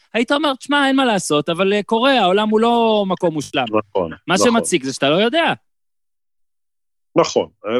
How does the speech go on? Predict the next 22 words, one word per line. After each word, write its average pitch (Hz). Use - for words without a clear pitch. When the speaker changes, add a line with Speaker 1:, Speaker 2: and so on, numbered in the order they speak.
Speaker 2:
אתה 185
צריך 226
ללכת, 262
כן, 302
תראה, 190
אני, 117
בוא, 113
גם 117
בוא, 135
בוא 139
נזכיר 160
גם, 117
אתה 101
יודע, 120
שוב, 113
ניקח 110
את 110
זה 110
לאזורי 104
הרפואה 107
וזה, 113
שמגפות, 143